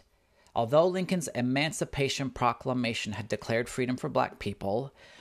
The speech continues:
one hundred years later, that promise had still not been fulfilled. To M L K, the black population had been freed from one kind of slavery only to be oppressed by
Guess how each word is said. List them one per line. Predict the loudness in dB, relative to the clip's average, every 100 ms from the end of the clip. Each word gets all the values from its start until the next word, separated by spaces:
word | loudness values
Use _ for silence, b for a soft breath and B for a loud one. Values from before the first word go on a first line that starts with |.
| B B
one | 2 2 2
hundred | -2 0 0 2 0
years | 0 0 0
later, | -2 -2 -2 -2 -2
that | 0 -2 -4
promise | 0 0 0 -4
had | -4
still | -2 -2 0
not | 0 0 0 -4 -4
been | -2 -2 -4
fulfilled. | -4 -6 -6 -2 0 2 -2 -12 -20 -20 _ _ _ _ B B B B B B B -2
To | 2
M | 4
L | 4 4
K, | 2 2 4 4
the | 0
black | 2 4 4 4
population | 0 2 0 0 -2 -2
had | -2 -2
been | -4
freed | -2 -2 -2
from | -2 -2 0
one | 0 0
kind | 0 0 0
of | -2
slavery | -2 -2 -2 -2 -2
only | 0 0 2 -2
to | 0 2
be | 2
oppressed | 2 -2 0 2 0 -10 -10
by | -2 0 2 0